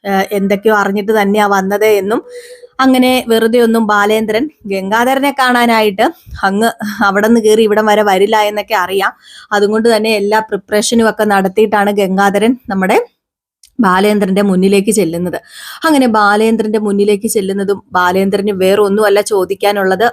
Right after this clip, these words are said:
ബാലേന്ദ്രന് ഒറ്റ ഒരു, ഒരു ചോദ്യം മാത്രമേ ഉള്ളൂ, വേറൊന്നുമല്ല, വൈജയ്ക്ക് എന്നെ വിവാഹം കഴിക്കുന്നതിന് മുമ്പ്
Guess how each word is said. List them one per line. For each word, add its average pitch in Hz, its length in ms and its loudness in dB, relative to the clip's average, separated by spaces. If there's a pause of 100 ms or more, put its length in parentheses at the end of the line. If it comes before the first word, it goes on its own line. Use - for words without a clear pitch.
ബാലേന്ദ്രന് 185 540 -4
ഒറ്റ 185 320 -2
ഒരു, 196 240 4 (200)
ഒരു 190 140 -2
ചോദ്യം 185 400 0
മാത്രമേ 185 340 0
ഉള്ളൂ, 196 340 2 (400)
വേറൊന്നുമല്ല, 190 760 2
വൈജയ്ക്ക് 190 680 0 (280)
എന്നെ 220 300 4
വിവാഹം 208 480 0
കഴിക്കുന്നതിന് 202 760 0
മുമ്പ് 196 560 0